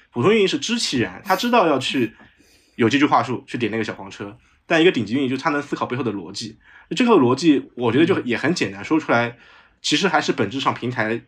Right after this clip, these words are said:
Speaker 1: 心智的差异。在淘宝直播间这样的一个平台里面，用户他本身是个购物A P P嘛，用户打开这个A P P就是想着我要买东西去的，它是个消费的心智。那你打开了淘宝A P P，进入了这个直播间，意味着什么呢？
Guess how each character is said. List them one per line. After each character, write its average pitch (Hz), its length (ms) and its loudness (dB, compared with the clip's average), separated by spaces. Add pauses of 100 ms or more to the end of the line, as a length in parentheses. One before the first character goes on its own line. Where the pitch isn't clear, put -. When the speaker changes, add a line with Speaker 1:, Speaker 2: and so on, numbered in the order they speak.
(520)
Speaker 1:
心 196 240 4
智 175 100 2
的 113 80 4
差 135 240 2
异。 147 260 0 (240)
在 - 200 2
淘 - 200 2
宝 - 340 0 (380)
直 117 140 0
播 113 140 4
间 110 360 -2 (200)
这 - 100 2
样 196 80 6
的 120 100 4
一 104 40 2
个 117 80 -2
平 113 160 -10
台 110 120 -6
里 101 80 -8
面， 98 220 -14
用 165 180 2
户 131 340 0
他 180 100 0
本 143 100 -4
身 147 100 -2
是 151 80 -6
个 143 80 -4
购 185 140 6
物 123 100 4
A 117 60 0
P 117 140 -6
P 123 100 -6
嘛， 117 160 -4 (320)
用 202 180 8
户 156 120 8
打 107 160 2
开 - 180 -2
这 165 80 -2
个 151 80 2
A 139 60 -2
P 139 100 -6
P 143 100 -4
就 165 80 -2
是 139 160 -2
想 98 240 -6
着 107 80 -6
我 107 120 -2
要 117 40 -2
买 120 140 -4
东 120 160 -2
西 156 140 -6
去 - 160 -10
的， - 180 -18
它 - 80 -10
是 147 100 -2
个 160 60 4
消 202 180 2
费 208 140 4
的 104 60 -4
心 147 180 -4
智。 147 240 -6 (480)
那 208 160 4
你 196 120 4
打 220 180 2
开 185 120 0
了 214 100 4
淘 - 140 0
宝 110 140 2
A 120 60 -2
P 123 100 -4
P， 120 160 -8
进 190 260 -4
入 156 100 6
了 135 60 4
这 127 40 0
个 120 60 0
直 113 120 -8
播 110 140 -4
间， 127 200 -4
意 185 60 0
味 170 80 8
着 123 80 2
什 - 80 -2
么 85 80 -10
呢？ 80 100 -8